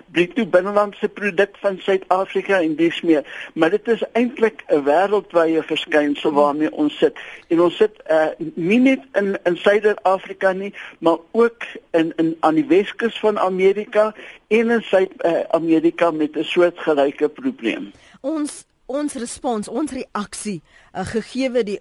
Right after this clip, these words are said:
Speaker 2: die, die omgewing wat, eh, eh, Johan nou geskets het en ook vroeër vanoggend, eh, François, eh, professor Ferris, die reaksie vanaf die regering se kant, baie van die, eh, provinsies is nou al as rampgebiede verklaar,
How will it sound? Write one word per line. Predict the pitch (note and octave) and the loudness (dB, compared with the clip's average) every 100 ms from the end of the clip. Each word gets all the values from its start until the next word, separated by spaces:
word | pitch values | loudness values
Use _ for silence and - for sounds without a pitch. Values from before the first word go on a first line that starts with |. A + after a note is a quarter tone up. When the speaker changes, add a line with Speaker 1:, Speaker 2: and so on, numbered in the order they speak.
| _ | _
Speaker 2:
die, | F3 F3+ F3 | -10 -8 -6
die | E3 F3 | -8 -8
omgewing | G3+ F#3+ - A#3+ G#3 G#3 | -8 -8 -8 -6 -4 -4
wat, | F3 E3+ - | -4 -6 -6
eh, | E3 D#3 _ _ _ | -8 -8 _ _ _
eh, | - E3+ D#3 | -10 -8 -6
Johan | E3+ E3+ E3 F#3 G#3 G3 - | -4 -4 -2 -4 -4 -6 -8
nou | F3 F3 E3+ | -6 -4 -6
geskets | G#3+ - A#3+ G#3+ - | -8 -8 -6 -4 -4
het | F#3+ | -6
en | F3 F#3 | -8 -6
ook | G#3 G#3+ | -4 -6
vroeër | - A#3+ A3 G3 | -8 -10 -6 -6
vanoggend, | F#3 - F3+ F#3+ F3 _ - - | -6 -10 -8 -10 -10 _ -20 -12
eh, | E3+ | -10
François, | - B3 G#3+ A3 A3+ F#3+ D#3+ _ _ - | -6 -4 -2 -4 -2 -4 -4 _ _ -8
eh, | F3 E3+ | -6 -6
professor | F#3+ F#3+ G3+ A3 | -8 -6 -6 -6
Ferris, | - - G#3 - _ _ _ _ | -4 -4 -4 -8 _ _ _ _
die | F3+ A#3+ | -8 -4
reaksie | B3+ B3 - C#4 | -4 -6 -10 -8
vanaf | C4 A#3 G3+ | -6 -6 -6
die | G3+ | -6
regering | G3 - B3 A3+ A3+ | -8 -6 -4 -2 -4
se | A3 | -6
kant, | F3+ E3 C3+ | -8 -8 -8
baie | F3 F#3+ A3+ A#3 _ _ | -6 -4 -6 -8 _ _
van | - B3+ | -10 -6
die, | G#3+ G3 | -4 -6
eh, | - E3 | -8 -10
provinsies | G#3+ F#3 G#3+ G#3 A3 | -10 -6 -6 -8 -10
is | G3+ G3 | -10 -6
nou | F#3+ | -4
al | D#3+ F3+ F3 | -4 -4 -6
as | F3 F#3+ | -8 -10
rampgebiede | F#3 E3+ F#3 - F#3+ F#3 F3+ | -8 -6 -6 -8 -8 -6 -8
verklaar, | - - A#3 A3 A#3 | -10 -10 -6 -2 -2